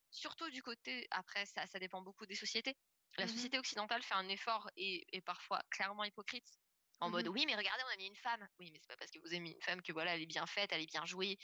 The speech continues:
Speaker 1: elle est bien
Speaker 2: Mhm.
Speaker 1: réalisée, euh, tout ce que vous voulez, mais il manque beaucoup de choses. Euh, cependant, on intègre vraiment cette pensée de, « Est-ce qu'on met une femme maintenant ? Est-ce qu'on fait un personnage principal femme ?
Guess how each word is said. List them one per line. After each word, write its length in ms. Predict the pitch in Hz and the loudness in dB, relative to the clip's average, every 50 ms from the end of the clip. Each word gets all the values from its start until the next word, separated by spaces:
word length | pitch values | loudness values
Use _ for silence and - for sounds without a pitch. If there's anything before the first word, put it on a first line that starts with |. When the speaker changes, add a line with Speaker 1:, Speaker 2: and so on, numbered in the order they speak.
| - - - - - - | -6 -8 -8 -8 -6 -4
Speaker 1:
elle 100 | 196 202 | -2 -2
est 40 | 214 | 0
bien 160 | 233 233 202 | 2 2 4
Speaker 2:
Mhm. 100 | - - | 4 4
Speaker 1:
réalisée, 580 | 208 202 196 196 190 196 196 185 226 233 226 - _ _ _ _ _ _ _ _ _ _ _ _ _ _ - - - _ _ - | 4 4 2 0 0 -4 -8 -4 -4 -4 -4 -6 _ _ _ _ _ _ _ _ _ _ _ _ _ _ -8 -8 -8 _ _ -2
euh, 160 | 175 170 165 156 | 0 0 0 0
tout 140 | - - | -2 -4
ce 80 | - - | -8 -6
que 80 | - 208 | -6 -6
vous 80 | 180 | -6
voulez, 260 | 175 175 180 208 226 226 | -2 0 4 4 4 4
mais 140 | 208 185 175 - | 4 4 2 2
il 80 | - 185 | 0 -2
manque 220 | 175 175 180 175 180 | -2 -2 -2 -4 -4
beaucoup 240 | 185 214 - 254 240 | -4 -4 -4 -2 -2
de 60 | - | 0
choses. 320 | - - 294 285 247 - - - - - - - - - - 175 | 0 2 2 0 -2 -4 -8 -18 -20 -20 -20 -20 -10 -4 0 2
Euh, 160 | 175 175 190 | 2 2 2
cependant, 560 | - - 262 - 262 247 240 262 285 302 - | 0 -2 -2 0 0 0 2 4 2 2 2
on 140 | - 208 190 | 0 -2 0
intègre 400 | 180 185 202 - 233 226 202 185 | 0 0 0 0 0 0 0 0
vraiment 240 | 175 185 190 220 247 | -2 -2 -2 -4 -6
cette 240 | - - 214 190 - | -6 -6 -8 -8 -6
pensée 260 | - 180 - - 247 | -8 -8 -4 -4 -4
de, « 100 | 202 202 - | -2 -2 -2
Est-ce 160 | - 208 - | -2 -2 -2
qu'on 100 | - 214 | -4 -6
met 140 | 220 233 240 | -6 -6 -8
une 100 | 240 254 | -8 -4
femme 220 | - 285 285 311 302 | -2 0 0 0 0
maintenant ? 340 | 262 233 233 254 262 285 277 | -4 -4 -4 -2 -2 -2 0
Est-ce 200 | - - - - - | -2 -2 -4 -8 -12
qu'on 440 | - 190 180 180 180 175 175 180 | -14 -14 -12 -12 -10 -10 -10 -8
fait 120 | 190 - 208 | -2 0 2
un 100 | 196 196 | 2 2
personnage 360 | 196 202 - - 196 202 - | 2 -2 -2 -2 -2 -2 0
principal 440 | - 196 208 202 - - - 202 208 | 0 0 -2 -2 -2 -2 0 0 0
femme ? 300 | - - 277 349 285 202 | 2 0 0 0 0 -4